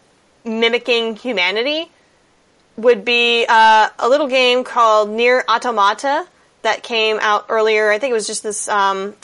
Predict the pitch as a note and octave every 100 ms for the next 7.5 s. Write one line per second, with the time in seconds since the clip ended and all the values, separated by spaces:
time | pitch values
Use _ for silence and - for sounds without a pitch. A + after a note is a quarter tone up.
0 | - G#3+ A3+ G#3 - D4+ B3+ A#3 G3+ G3+
1 | G#3+ G3 G#3 G3 F3 E3 D#3+ F3 - -
2 | _ _ - A3 G#3 G#3 G#3 - _ _
3 | _ _ _ _ _ _ _ - B3 A#3+
4 | - C4+ B3 A#3 A#3+ A3 A#3 A3+ G#3+ A3
5 | A3+ F#3+ G3+ - G3+ F#3+ - G3+ F#3 F#3
6 | G3+ F#3 G#3 G#3 E3+ E3+ F3+ A#3 G#3 A#3
7 | B3+ G#3+ A3 G#3